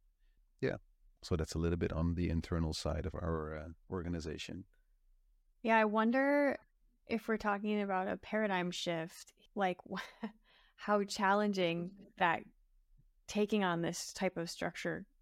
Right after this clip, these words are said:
Speaker 2: could be,
Speaker 1: Mm-hmm.
Speaker 2: right? Like, when you're used to corporate, I think Courtney and I, we run Dandelion similarly. Let's go for it. And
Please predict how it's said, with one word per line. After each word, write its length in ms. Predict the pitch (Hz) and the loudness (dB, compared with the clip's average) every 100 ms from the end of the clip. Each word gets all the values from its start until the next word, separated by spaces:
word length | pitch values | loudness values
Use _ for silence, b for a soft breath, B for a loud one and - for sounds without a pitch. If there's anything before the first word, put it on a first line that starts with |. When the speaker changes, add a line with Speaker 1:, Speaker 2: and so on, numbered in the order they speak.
| _ - | _ -12
Speaker 2:
could 160 | 180 - | -12 -4
be, 540 | 190 208 - - 214 - | 0 0 -2 -8 -12 -12
Speaker 1:
Mm-hmm. 260 | 87 80 87 B B B B _ _ - | -14 -14 -20 B B B B _ _ -6
Speaker 2:
right? 280 | 170 175 | -4 -2
Like, 240 | 214 175 - _ _ - | 0 -2 -4 _ _ -8
when 220 | - 208 | 0 2
you're 80 | 196 | 2
used 300 | 196 220 214 | 2 2 2
to 80 | 196 | -2
corporate, 520 | - 196 190 185 160 | -2 -4 0 0 2
I 40 | 190 | -2
think 240 | - 190 - 180 - _ - | -4 -8 -10 -20 -20 _ -8
Courtney 280 | - 180 180 | 0 2 2
and 100 | 175 | 0
I, 180 | 175 170 - 202 - | -2 -2 -6 -12 -8
we 160 | 196 196 | -2 2
run 160 | 190 | 2
Dandelion 520 | 175 175 175 170 160 170 | 2 0 0 -2 -2 -4
similarly. 800 | 175 165 160 156 165 165 185 - | -4 -2 -2 -2 -2 -4 -6 -8
Let's 180 | - - | -8 -6
go 180 | - 160 | -4 -4
for 240 | - 170 160 | -4 -6 -6
it. 240 | - - _ _ _ _ | -6 -10 _ _ _ _
And 440 | 175 - - 208 | -8 -6 -6 -8